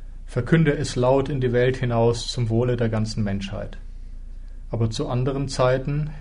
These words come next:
in Zeiten des Zweifels an meiner Stärke und an meinen Fähigkeiten,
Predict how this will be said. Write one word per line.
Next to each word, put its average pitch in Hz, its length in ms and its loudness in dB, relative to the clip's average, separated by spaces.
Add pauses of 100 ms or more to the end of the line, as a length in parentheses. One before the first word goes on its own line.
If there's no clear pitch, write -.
(100)
in 113 140 -2
Zeiten 113 340 0
des 110 240 0
Zweifels 135 720 -2
an 135 140 -4
meiner 113 240 2
Stärke 120 580 -2
und 117 160 -6
an 117 160 -4
meinen 113 300 0
Fähigkeiten, 131 840 -4